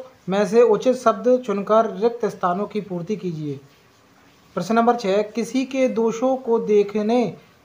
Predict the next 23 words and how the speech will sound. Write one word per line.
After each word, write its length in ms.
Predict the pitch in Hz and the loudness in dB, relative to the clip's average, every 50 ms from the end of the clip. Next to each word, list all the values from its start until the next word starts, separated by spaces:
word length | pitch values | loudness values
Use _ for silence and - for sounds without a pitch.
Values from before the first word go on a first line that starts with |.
| _ | _
के 220 | - 240 247 214 190 | 0 2 4 4 2
स्थान 340 | - - - 185 190 214 208 | 2 -2 -2 0 0 0 2
पर 180 | 208 214 202 180 | 2 2 2 2
हमें 340 | 170 175 170 190 226 247 247 | 0 -2 0 0 -2 -2 -4
साम्य 720 | - - - - 175 180 202 240 254 254 247 196 151 143 - - _ _ _ _ _ _ _ _ _ - | -6 -10 -4 -2 2 2 4 4 4 4 2 2 0 -4 -8 -16 _ _ _ _ _ _ _ _ _ 4
का 160 | 208 202 214 | 6 6 6
भाव 320 | 190 180 180 185 202 214 220 | 6 4 2 2 2 2 0
रखना 360 | 214 - 185 185 185 - - - _ | -4 -6 -6 -6 -8 -8 -8 -10 _
चाहिए। 420 | - 180 160 156 151 151 147 139 131 - _ _ _ _ _ _ _ _ _ _ _ _ _ _ _ _ _ _ _ _ _ _ | -8 -6 -6 -6 -6 -8 -10 -12 -14 -16 _ _ _ _ _ _ _ _ _ _ _ _ _ _ _ _ _ _ _ _ _ _
प्रश्न 200 | - 170 170 214 | -12 -10 -6 -4
नंबर 160 | 220 220 226 214 | -2 0 0 0
सात 260 | 220 208 208 202 220 | 0 -2 -2 0 -2
है, 120 | 226 240 - - - _ _ _ _ _ _ _ - | -2 -4 -4 -8 -16 _ _ _ _ _ _ _ -6
न्याय 320 | 180 185 190 190 208 240 | -4 0 2 4 4 4
मार्ग, 420 | 240 233 214 214 220 220 190 180 156 | 4 6 6 6 6 6 4 -2 -6
यहाँ 220 | 160 165 165 170 | -6 -6 -4 -2
पर 120 | 170 202 196 | -2 -2 -2
न्याय 260 | 190 180 175 180 185 | -2 -2 0 0 0
मार्ग 280 | 185 185 185 190 185 | 2 2 0 0 0
आएगा, 300 | 180 180 180 196 226 269 - - _ _ _ _ _ _ | 0 0 0 -2 -4 -6 -8 -12 _ _ _ _ _ _
से 180 | - - 247 240 | -2 2 4 4
हमारे 380 | 220 202 185 180 180 190 208 208 | 4 2 2 0 2 2 0 0
पैर 440 | 208 - 185 185 190 220 254 254 | 0 2 4 6 6 6 4 0